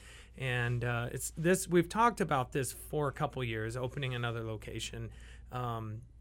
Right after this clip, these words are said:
and, uh, we had an opportunity to move into a space in Sutherland. Uh, the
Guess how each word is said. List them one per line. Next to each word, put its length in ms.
and, 380
uh, 320
we 420
had 280
an 100
opportunity 960
to 340
move 200
into 220
a 40
space 320
in 80
Sutherland. 680
Uh, 300
the 420